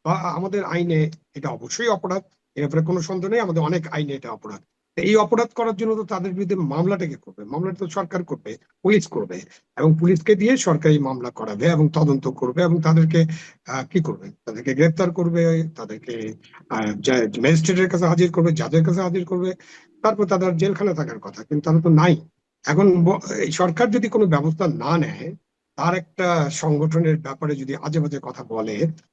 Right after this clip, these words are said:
এবং সেটার কারণে যদি ওই সংগঠনটা, যে সংগঠনটা আমাদের খুবই গুরুত্বপূর্ণ একটা সংগঠন, বাংলাদেশের সেনাবাহিনী, এবং আমরা তো সেনাবাহিনী বলার আগে অবশ্যই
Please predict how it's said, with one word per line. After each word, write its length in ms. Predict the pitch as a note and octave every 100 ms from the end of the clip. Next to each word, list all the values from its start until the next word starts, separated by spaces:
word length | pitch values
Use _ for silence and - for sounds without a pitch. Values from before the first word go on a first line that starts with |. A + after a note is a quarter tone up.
| _
এবং 180 | C3 C#3
সেটার 340 | C3 D#3 D#3+ D#3
কারণে 340 | D#3 G3 G3
যদি 260 | E3 D#3+ D#3+
ওই 340 | D3+ F3 E3
সংগঠনটা, 800 | D#3 D3+ D#3+ E3+ D#3 - G#2+ E3 - _ _
যে 80 | C#3
সংগঠনটা 560 | C#3+ D3 D#3 D#3 D#3+ D#3
আমাদের 260 | D3 C#3+
খুবই 260 | - G3+ A3
গুরুত্বপূর্ণ 540 | F#3 F3+ D#3+ F3 F3
একটা 200 | D#3+ D#3
সংগঠন, 580 | - D#3 D#3 E3 A#2+ G3+ - _ _ _
বাংলাদেশের 460 | C3+ C#3 C3+ D3+ C#3+
সেনাবাহিনী, 540 | C#3+ B2 A#2 A#2+ D#3 F#3+
এবং 120 | D3+ C#3+ - _ _ _
আমরা 140 | C3 C#3+
তো 60 | D3 -
সেনাবাহিনী 400 | E3 D#3+ D#3+ D#3+ D#3+
বলার 200 | E3+ E3
আগে 140 | E3 D#3+ D#3+ - -
অবশ্যই 360 | D#3 F#3 F3+ D#3+